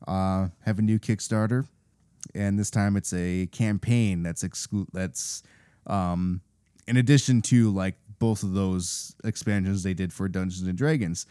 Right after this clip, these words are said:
Um, it's just kind of like a whole, it's a campaign with some new stuff. So if you want to know more, just, uh, look up Steam Forged Games. They, it's pretty cool. I, they, I really like that rule set they added for,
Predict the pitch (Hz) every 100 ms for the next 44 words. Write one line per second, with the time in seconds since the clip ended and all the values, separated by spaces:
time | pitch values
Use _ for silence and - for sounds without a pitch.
0 | - _ _ - - 78 71 76 92 -
1 | _ _ _ _ _ _ 95 92 92 -
2 | 98 82 87 92 92 85 78 _ - -
3 | - - 101 95 120 113 113 107 _ _
4 | _ _ _ 104 - 107 127 - 156 123
5 | 104 - - 98 92 92 87 110 107 110
6 | 110 - 107 104 104 113 113 165 185 175
7 | - 135 - 139 139 135 151 160 151 -
8 | - 156 - 147 120 160 175 110 - -
9 | - _ _ _ _ _ 104 107 104 -
10 | _ _ - - - 131 123 143 120 101
11 | 80 110 - - 110 113 120 127 135 127
12 | 123 113 107 113 - 95 92 92 92 92
13 | 85 - 90 85